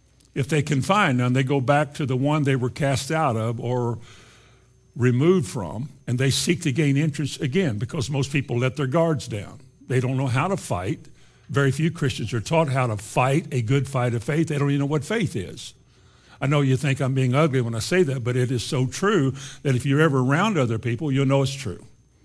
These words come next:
They really don't know what fighting the good fight of faith is.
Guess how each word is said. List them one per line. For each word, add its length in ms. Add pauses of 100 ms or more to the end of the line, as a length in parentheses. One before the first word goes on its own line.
(160)
They 120
really 260
don't 300
know 200
what 280
fighting 440
the 120
good 260
fight 220
of 100
faith 320
is. 520